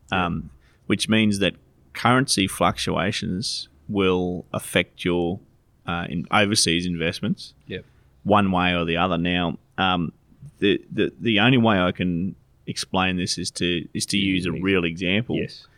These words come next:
Speaker 1: Yeah.
Speaker 2: And, um, anytime you invest into overseas companies, uh, what you're essentially doing is you're taking your Australian dollars
Speaker 1: Yeah.
Speaker 2: and you're converting it first into the overseas currency
Speaker 1: That, yeah,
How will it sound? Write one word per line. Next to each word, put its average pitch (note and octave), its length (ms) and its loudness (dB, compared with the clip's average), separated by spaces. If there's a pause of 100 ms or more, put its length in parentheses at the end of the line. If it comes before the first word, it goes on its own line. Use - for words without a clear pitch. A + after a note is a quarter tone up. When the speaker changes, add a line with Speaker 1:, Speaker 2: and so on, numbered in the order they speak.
Speaker 1:
Yeah. - 60 -20 (360)
Speaker 2:
And, G#2 580 2 (300)
um, F#2+ 500 2 (180)
anytime C#3+ 400 4
you A2 80 2
invest G2+ 320 -2
into F#2+ 340 -10
overseas F#2 500 -6
companies, - 760 -6 (340)
uh, F#2 140 -6
what A#2 340 2
you're G2+ 240 2
essentially - 500 -2
doing F2+ 320 -2
is F#2 160 -6
you're E2+ 80 -4
taking F#2+ 420 -2
your F2+ 300 -2
Australian G2 540 0
dollars E2+ 600 -4
Speaker 1:
Yeah. - 140 -20
Speaker 2:
and F2+ 120 -2
you're F2 100 -2
converting F#2 520 0
it - 160 -6
first F2 420 0
into F2+ 360 -6
the F2 140 -2
overseas F2 560 -2
currency F#2+ 680 -4 (140)
Speaker 1:
That, - 200 -14
yeah, D2+ 200 -16